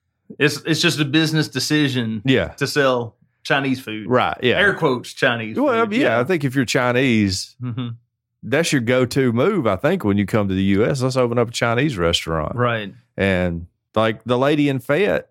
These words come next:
Speaker 2: her name's Tom. You know, she's got an M B A and all that, put her way through college, do that. S-, kids are going through college and everything. So, I mean, that's the American dream right
Speaker 1: Yeah,
Speaker 2: there.
Speaker 1: it really is.
Speaker 2: Yeah.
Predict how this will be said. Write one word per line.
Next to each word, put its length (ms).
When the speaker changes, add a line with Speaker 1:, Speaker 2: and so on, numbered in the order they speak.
Speaker 2:
her 120
name's 260
Tom. 600
You 100
know, 140
she's 240
got 180
an 80
M 200
B 180
A 240
and 100
all 140
that, 160
put 100
her 60
way 160
through 180
college, 460
do 160
that. 160
S-, 160
kids 280
are 40
going 240
through 160
college 360
and 80
everything. 520
So, 360
I 20
mean, 120
that's 200
the 80
American 420
dream 380
right 160
Speaker 1:
Yeah, 180
Speaker 2:
there. 120
Speaker 1:
it 80
really 320
is. 300
Speaker 2:
Yeah. 180